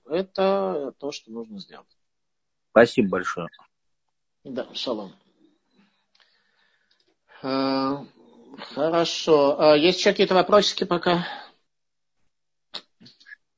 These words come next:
Speaker 1: Вопросики есть?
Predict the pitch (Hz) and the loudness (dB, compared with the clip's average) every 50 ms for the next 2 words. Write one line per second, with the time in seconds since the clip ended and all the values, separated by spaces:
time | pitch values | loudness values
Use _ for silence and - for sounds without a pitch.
0 | _ - - - - - - _ _ _ _ _ _ _ - - - - - - | _ -20 -18 -16 -16 -16 -16 _ _ _ _ _ _ _ -20 -20 -20 -20 -20 -18
1 | - - - - - _ _ _ - 220 175 143 151 151 147 165 165 160 156 - | -18 -18 -20 -20 -20 _ _ _ -12 -8 -2 2 2 2 4 4 4 4 4 2
2 | - 175 165 180 202 196 - - - | 0 2 2 2 2 0 -2 -6 -10